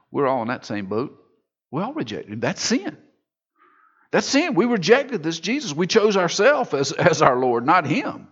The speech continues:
And it says that he was a man of sorrows and grief. And it goes on to say, "We hid our face. We even despised him." What strong language.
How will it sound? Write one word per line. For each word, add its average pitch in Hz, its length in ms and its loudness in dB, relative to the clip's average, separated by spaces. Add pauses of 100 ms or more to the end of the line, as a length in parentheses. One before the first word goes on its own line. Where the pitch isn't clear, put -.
(600)
And 175 140 -2
it - 80 -10
says 175 540 0
that 151 120 -4
he 180 60 -6
was 160 160 -6
a 147 40 -4
man 151 260 -4
of 131 100 -8
sorrows 135 520 -6
and 110 160 -12
grief. 127 580 -6
And 104 240 -10 (680)
it - 80 -20
goes 147 240 -6
on 156 80 -4
to 131 60 -6
say, 147 160 -6
"We 120 160 -4
hid 180 260 -6
our 120 120 -2
face. 139 440 -4
We 175 120 -6
even 151 260 -4
despised 170 1040 -10
him." - 100 -20 (1000)
What - 160 -8
strong 147 400 -8
language. 110 580 -10